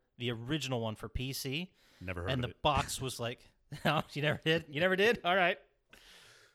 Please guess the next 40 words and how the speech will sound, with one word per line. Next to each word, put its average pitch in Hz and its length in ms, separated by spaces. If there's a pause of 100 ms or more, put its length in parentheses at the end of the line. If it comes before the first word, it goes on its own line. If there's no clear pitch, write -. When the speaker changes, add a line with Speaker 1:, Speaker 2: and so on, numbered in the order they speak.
(200)
Speaker 1:
But 156 160
the 143 80
box 170 400
was 143 100
like 131 260
a 143 60
fucking 139 540
pizza 170 400
carton. 101 480
It 143 100
was 143 180
huge. 190 800
Speaker 2:
<laughs> - 60 (2250)
Speaker 1:
It 196 80
was 175 220
like 165 160
a 123 140
triangle 147 580
type 143 240
thing. 143 140
I 127 40
guess 120 160
they 120 60
were 110 60
going 113 160
for 110 100
the 101 80
tomb 120 240
thing, 117 280
and 110 100
the 101 40
front 120 320
folded. 123 380
Man, 120 240
I 104 60
wish 101 240
I 104 40
still - 260
had 98 240
those. 101 300